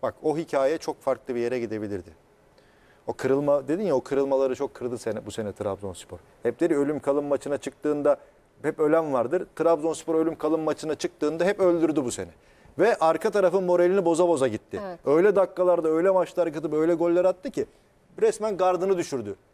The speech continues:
Speaker 1: arka tarafın. Şimdi, e, evet, matematik bize şunu söylemiyor ama büyük oranda artık Trabzonspor'un şampiyon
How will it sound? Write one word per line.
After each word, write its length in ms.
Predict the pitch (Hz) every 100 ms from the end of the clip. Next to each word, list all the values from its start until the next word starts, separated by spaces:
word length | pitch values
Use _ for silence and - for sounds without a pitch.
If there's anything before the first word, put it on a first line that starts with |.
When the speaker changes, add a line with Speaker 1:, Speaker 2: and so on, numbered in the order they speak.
| _
Speaker 1:
arka 280 | 127 127 127
tarafın. 360 | 120 107 - - _ _ _ _ _ _ -
Şimdi, 300 | 214 196 - - -
e, 60 | 170 160 156 180
evet, 300 | 233 185 180
matematik 500 | 185 190 190 180 -
bize 260 | 180 190 - _
şunu 240 | - 180 190
söylemiyor 460 | 196 208 185 139
ama 300 | 226 208 120
büyük 260 | 170 247 185
oranda 380 | 143 131 180 262
artık 320 | 196 202 -
Trabzonspor'un 800 | 202 196 170 165 - 165 226 240
şampiyon 500 | - 180 185 - 190